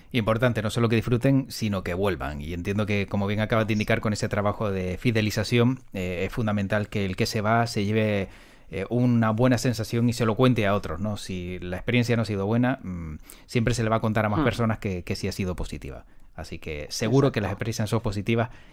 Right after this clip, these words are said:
Speaker 1: y cada vez serán muchísimos más. Eh, tengo que agradecer a Tanausu Sumaquero, gerente de la Asociación de Turismo Activo de Canarias, también gerente de aneta a nivel estatal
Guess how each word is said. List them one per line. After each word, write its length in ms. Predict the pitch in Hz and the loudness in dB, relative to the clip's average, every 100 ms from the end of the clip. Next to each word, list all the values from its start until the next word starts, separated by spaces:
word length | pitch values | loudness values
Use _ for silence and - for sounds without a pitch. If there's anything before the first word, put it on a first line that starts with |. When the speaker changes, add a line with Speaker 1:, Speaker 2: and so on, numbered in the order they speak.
| - | -10
Speaker 1:
y 100 | 101 | -4
cada 180 | 107 101 | -4 -4
vez 120 | 104 | -6
serán 460 | 98 92 92 87 - - - - - | -6 -4 -4 -6 -10 -20 -20 -16 -4
muchísimos 560 | 104 101 110 95 85 | -4 -2 -4 -4 -4
más. 260 | 82 76 - - | -4 -6 -10 -8
Eh, 240 | 92 90 | -6 0
tengo 180 | 120 135 | 2 4
que 60 | |
agradecer 400 | 151 143 131 131 | 4 4 4 2
a 80 | 131 | 0
Tanausu 340 | 120 110 - 120 | 2 0 0 0
Sumaquero, 500 | 120 104 131 123 - - - - | 0 2 4 2 0 -16 -20 -6
gerente 400 | 113 110 117 123 | 0 2 4 4
de 100 | 120 | 4
la 80 | 123 | 2
Asociación 420 | 117 110 110 117 | 0 -2 0 2
de 100 | 117 | 2
Turismo 280 | 107 101 104 | 0 -2 -4
Activo 220 | - 113 | 0 0
de 80 | 104 | 0
Canarias, 380 | 107 120 127 - | 2 2 0 -2
también 460 | 92 95 151 196 - - - - - - - | -2 2 2 0 -6 -16 -18 -20 -20 -20 -18
gerente 440 | - 104 151 92 | -8 -4 -4 -4
de 80 | 76 | -8
aneta 440 | - 139 180 190 - | 0 0 0 -4 -8
a 100 | 78 | -12
nivel 260 | 78 208 143 | -8 -6 -6
estatal 420 | - 107 117 | -4 -2 0